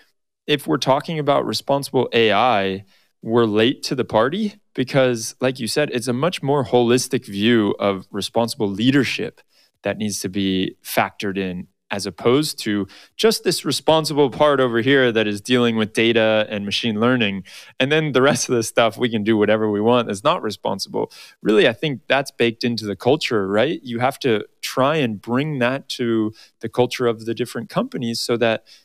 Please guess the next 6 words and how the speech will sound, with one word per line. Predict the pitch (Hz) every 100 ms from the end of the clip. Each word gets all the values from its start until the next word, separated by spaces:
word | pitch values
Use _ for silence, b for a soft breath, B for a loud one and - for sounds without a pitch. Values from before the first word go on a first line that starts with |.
| _ -
the |
responsible | 113 107 - 156 - 131
leadership | 117 160 170 - 120 107 - _ _ _ _ _ _
overflows | 147 165 160 135 - 127 156 175 139 113
the | 120
cup | - 165 120